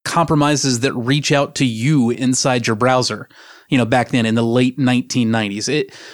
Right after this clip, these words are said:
back then, it could make sense to say, "I prefer stability, this works, it's not causing me any problems,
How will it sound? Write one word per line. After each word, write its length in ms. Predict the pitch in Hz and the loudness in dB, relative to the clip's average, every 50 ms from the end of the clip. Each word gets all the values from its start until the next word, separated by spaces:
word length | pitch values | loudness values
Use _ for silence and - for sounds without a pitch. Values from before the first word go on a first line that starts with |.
| - - - | -16 -10 -4
back 300 | 120 160 180 226 220 - | 0 0 0 0 0 0
then, 240 | 151 196 220 180 | 2 2 2 2
it 240 | 156 - 170 170 - | 0 0 -2 -2 -2
could 140 | - 156 135 | -2 0 2
make 240 | 143 139 135 131 - | 2 2 0 0 -2
sense 340 | - - 175 165 - - - | -2 0 0 0 -2 -4 -6
to 60 | - | -4
say, 320 | - - 135 123 120 120 - | -2 0 0 0 0 -2 -2
"I 120 | 147 147 | -2 -4
prefer 320 | 139 - 135 - 139 127 113 | -2 -2 -4 -2 0 0 0
stability, 640 | - - - 117 110 165 190 190 180 170 175 175 160 | 0 -2 -4 0 0 2 2 2 2 2 0 0 0
this 260 | 120 127 123 - - | 0 0 0 -2 -2
works, 480 | 120 110 120 139 160 175 170 170 - | -4 -2 0 2 2 2 0 -2 -4
it's 160 | 156 131 - 151 | -4 -2 0 0
not 200 | 127 123 - - | 0 0 -2 -4
causing 380 | - 165 175 185 165 151 139 | -2 0 2 2 2 2 2
me 100 | 123 117 | 2 2
any 60 | 117 | 0
problems, 520 | 107 - 120 120 117 113 117 117 - - | 0 0 0 0 2 2 0 0 -2 -4